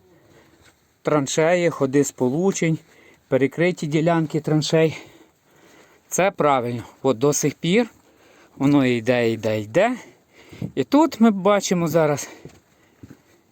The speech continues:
шляпу, яка називається прям-, прямокутна.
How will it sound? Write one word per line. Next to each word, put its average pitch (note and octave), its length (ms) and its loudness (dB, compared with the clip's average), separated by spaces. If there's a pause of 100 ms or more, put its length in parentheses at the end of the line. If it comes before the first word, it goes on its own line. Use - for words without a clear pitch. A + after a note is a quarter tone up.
(500)
шляпу, G#3+ 600 0 (200)
яка D#3 300 -2
називається E3+ 560 0
прям-, F3 360 -2 (460)
прямокутна. G3 840 0